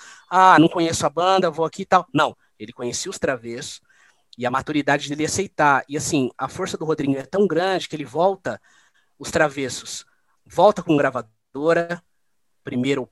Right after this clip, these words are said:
eles lançaram dois E Ps antes do D V D, né? Ah, não, foi, foi um E P antes do D V D e um E P depois. Então eles gravam um E P antes do D V D, que tem até Sonhos e Planos, que é uma música que tocou muito,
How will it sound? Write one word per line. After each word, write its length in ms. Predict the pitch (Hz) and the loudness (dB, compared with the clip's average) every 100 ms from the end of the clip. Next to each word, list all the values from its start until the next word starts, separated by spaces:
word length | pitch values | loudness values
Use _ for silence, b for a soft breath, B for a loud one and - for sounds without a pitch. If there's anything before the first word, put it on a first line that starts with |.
| - | -14
eles 220 | 123 113 | -10 -8
lançaram 460 | 131 131 - 135 123 | -6 -4 0 0 0
dois 220 | 131 135 | -2 -2
E 80 | 120 | -4
Ps 320 | - 135 139 | -2 -2 0
antes 220 | 117 - | 2 2
do 120 | - 107 | 0 -10
D 140 | 104 | -10
V 100 | 101 | -2
D, 180 | 135 180 | 4 4
né? 180 | 165 - _ _ _ | 2 -4 _ _ _
Ah, 60 | 143 | 2
não, 160 | 156 | 2
foi, 180 | - 147 | 2 -2
foi 240 | - 160 170 | 4 4 6
um 160 | 190 | 6
E 60 | 170 | 4
P 420 | - 147 143 117 B B B B | 4 6 6 2 B B B B
antes 240 | 147 151 - | 0 0 0
do 80 | 127 | -4
D 80 | |
V 100 | 131 | -2
D 240 | 139 170 180 | 4 6 6
e 100 | 180 | 6
um 60 | |
E 60 | 165 | 2
P 160 | - 151 | 2 0
depois. 360 | 147 175 170 | -2 -8 -10
Então 200 | - 147 | -4 0
eles 120 | 151 | 0
gravam 360 | 139 147 143 143 | 4 4 6 4
um 100 | 147 | 4
E 60 | 135 | 2
P 220 | - 143 | 2 2
antes 200 | 131 - | 2 -4
do 80 | 127 | -4
D 100 | 127 | -4
V 140 | 127 | 2
D, 260 | 156 220 - b b b b - | 6 6 6 b b b b -10
que 100 | - | -4
tem 180 | 143 131 | 0 0
até 280 | 127 151 | 4 4
Sonhos 320 | 151 160 143 - | 4 4 4 2
e 40 | |
Planos, 400 | - 135 185 - | 2 6 6 4
que 80 | 139 | -2
é 40 | |
uma 120 | 131 | 0
música 320 | 120 127 - 127 | 0 0 -4 -8
que 300 | - 113 - | -6 -10 -8
tocou 260 | - 127 151 | -10 0 2
muito, 520 | 143 160 196 - - | 8 10 10 6 -14